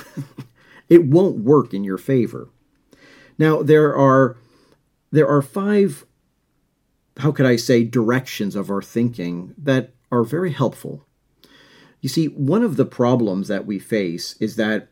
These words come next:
we often fall victim to what is known as the misleading rhetorical question.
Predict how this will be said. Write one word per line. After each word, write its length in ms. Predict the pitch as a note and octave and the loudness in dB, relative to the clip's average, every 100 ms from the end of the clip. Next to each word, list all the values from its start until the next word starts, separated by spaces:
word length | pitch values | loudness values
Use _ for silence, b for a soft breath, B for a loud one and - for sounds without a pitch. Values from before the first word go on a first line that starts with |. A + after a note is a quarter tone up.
| _ _ _ _ _ | _ _ _ _ _
we 160 | C3 B2 | -2 0
often 640 | C3 D3+ - C3+ B2 A2+ _ _ - | -2 -4 -2 0 -2 -4 _ _ -8
fall 400 | - A#2+ G2+ - _ | 0 0 0 -6 _
victim 640 | G#2+ D3 E3+ - D#2+ D#2+ _ - | -10 -10 -10 -10 -10 -12 _ -8
to 120 | B2 | -4
what 180 | A2 G#2+ | -2 -4
is 140 | F#2 | -4
known 280 | A2 A#2+ A#2+ | -4 -2 -2
as 460 | F#2+ F#2 F2+ - - _ _ _ _ | -4 -6 -8 -10 -14 _ _ _ _
the 420 | - G#2 F#2+ F2+ _ _ _ _ | -10 -8 -6 -10 _ _ _ _
misleading 920 | G#2+ B2+ E3+ - B2 A#2+ A#2 A#2 A#2 A#2 | -6 -2 -2 -2 -2 0 0 0 -2 -6
rhetorical 640 | G2 - A2 F#2+ - E2+ | -10 -6 -4 -4 -6 -12
question. 640 | - E2 - - C#2 A#1 | -10 -12 -12 -14 -16 -18